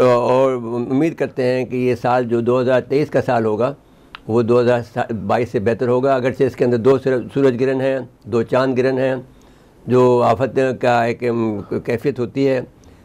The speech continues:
तो बहरहाल वो, वो एक अलग बहस है, हम उस पर बात नहीं करेंगे। लेकिन हम सबसे बड़ी बात जो है, हमारे मकबूजा कश्मीर के अंदर जो मुसलमानों के घर मसमार हो रहे हैं, जो बीजेपी की हुकूमत ने नया काम किया है,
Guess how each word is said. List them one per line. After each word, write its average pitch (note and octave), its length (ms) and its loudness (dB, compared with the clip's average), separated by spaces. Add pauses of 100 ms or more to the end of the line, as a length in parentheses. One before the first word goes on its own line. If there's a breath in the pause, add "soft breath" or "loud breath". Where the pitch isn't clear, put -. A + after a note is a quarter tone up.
(140 soft breath)
तो B2 60 -4
बहरहाल D3+ 300 4
वो, D3 340 4
वो C3+ 240 -2
एक C#3 140 -2
अलग C#3+ 220 -2
बहस D3 280 -2
है, D#3 60 -4
हम D3 100 -4
उस C3 80 -8
पर C#3+ 100 -4
बात B2 260 -4
नहीं D3+ 100 -6
करेंगे। D3+ 240 0
लेकिन D3+ 200 0
हम C#3+ 80 -2
सबसे D#3+ 260 -2
बड़ी E3+ 160 0
बात D3 220 0
जो C#3 140 0
है, C#3 220 0 (1300 soft breath)
हमारे D3+ 300 4
मकबूजा D3+ 380 0
कश्मीर D#3 360 2
के F3+ 120 0
अंदर C#3 260 2
जो C#3+ 200 -2
मुसलमानों C3+ 460 0
के D3+ 100 -2
घर B2+ 160 -2
मसमार C3+ 400 0
हो C#3 140 0
रहे A#2+ 160 0
हैं, C3 340 -4
जो A#2+ 100 0
बीजेपी C3 400 -2
की C3 80 -2
हुकूमत C3 340 -2
ने C3+ 60 0
नया C#3 220 2
काम C3 220 -2
किया A#2+ 240 -2
है, C3 240 -2